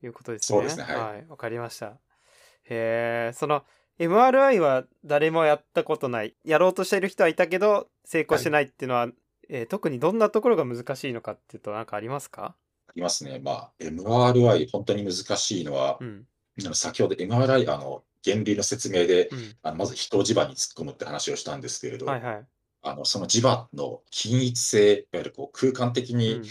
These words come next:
Speaker 2: どの、
Speaker 1: うん。
Speaker 2: どの点でも、あの、
Speaker 1: うん。
Speaker 2: 磁場が同じだよ、磁場のつ-、強さが同じだよっていう磁場を用意しなきゃいけなくて、
Speaker 1: それすごい難しそう。
Speaker 2: すごいそうなんですよ。
Speaker 1: うん。
Speaker 2: 普通にコイルが発生させる磁場って、
Speaker 1: うん、うん。
Speaker 2: あの、もう場所によって全然強度が違うじゃないですか。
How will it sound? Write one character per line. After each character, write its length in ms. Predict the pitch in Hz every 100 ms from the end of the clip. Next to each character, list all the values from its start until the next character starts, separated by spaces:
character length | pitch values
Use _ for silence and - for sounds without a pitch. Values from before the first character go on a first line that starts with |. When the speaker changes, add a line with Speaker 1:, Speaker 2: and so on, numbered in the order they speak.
| - -
Speaker 2:
ど 200 | - 117
の、 160 | 110 -
Speaker 1:
う 20 |
ん。 40 |
Speaker 2:
ど 120 | - 123
の 120 | -
点 220 | - 73
で 120 | 151
も、 280 | 139 - -
あ 140 | 143 143
の、 100 | -
Speaker 1:
う 20 |
ん。 20 |
Speaker 2:
磁 140 | - -
場 120 | 87
が 180 | - -
同 140 | 87 98
じ 120 | 101 -
だ 100 | 98
よ、 120 | 85
磁 120 | -
場 120 | 87
の 80 | 80
つ-、 200 | - - _ 80
強 220 | - 107 85
さ 100 | -
が 140 | 76
同 120 | 90
じ 140 | 90 85
だ 80 |
よ 100 | 90
っ 160 | 90 -
て 80 | 135
い 40 |
う 20 |
磁 160 | 127 -
場 80 | 143
を 60 |
用 120 | 135 147
意 40 |
し 120 | -
な 80 | 123
き 60 | -
ゃ 20 |
い 20 |
け 80 | 127
な 80 | 131
く 80 | -
て、 300 | 131 120 - _ _ _
Speaker 1:
そ 160 | - 151
れ 120 | 196
す 160 | 220 190
ご 120 | 254
い 80 | 185
難 100 | 139
し 40 |
そ 120 | 135
う。 40 | 131
Speaker 2:
す 160 | -
ご 120 | 113 107
い 40 | _ _ _ _ _ _ _
そ 180 | - 110
う 20 |
な 80 | 87
ん 40 | 131
で 60 |
す 140 | 123 131
よ。 60 |
Speaker 1:
う 80 | 117
ん。 20 |
Speaker 2:
普 80 | 110
通 220 | - 139
に 180 | 135 120 123
コ 120 | 147
イ 60 | 120
ル 100 | 76
が 60 | -
発 120 | -
生 140 | 85
さ 100 | -
せ 100 | -
る 60 | 71
磁 160 | -
場 200 | 147 127
っ 40 | 117
て、 120 | 131
Speaker 1:
う 40 |
ん、 20 | 131
う 20 | 117
ん。 20 | 127 _ -
Speaker 2:
あ 100 | 160
の、 140 | 139
も 100 | 143
う 40 | 131
場 80 | -
所 140 | 127
に 40 | 120
よ 80 |
っ 20 | 104
て 100 | -
全 180 | 101
然 200 | 113 104 104
強 180 | 120 92
度 100 | 71
が 80 |
違 260 | - - 76
う 120 | 73
じ 100 | -
ゃ 40 | -
な 80 |
い 20 | -
で 80 |
す 100 | -
か。 220 | - 123